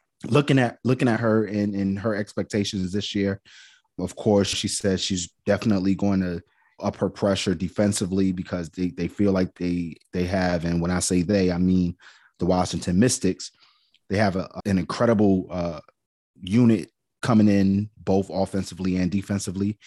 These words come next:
And I think their identity is going to be, uh, predicated on their defense this year, as she,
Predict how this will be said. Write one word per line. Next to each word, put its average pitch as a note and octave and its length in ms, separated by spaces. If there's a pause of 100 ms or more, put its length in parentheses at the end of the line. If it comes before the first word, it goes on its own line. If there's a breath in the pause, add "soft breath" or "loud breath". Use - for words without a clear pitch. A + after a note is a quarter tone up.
(420 loud breath)
And F2+ 100
I F2+ 60
think G2+ 260
their F#2+ 180
identity F#2 520
is E2 140
going G2 300
to - 120
be, F#2 520
uh, E2+ 100
predicated F#2 540
on F2+ 160
their E2+ 140
defense F#2 600
this - 240
year, G2 260
as F2+ 160
she, F#2 380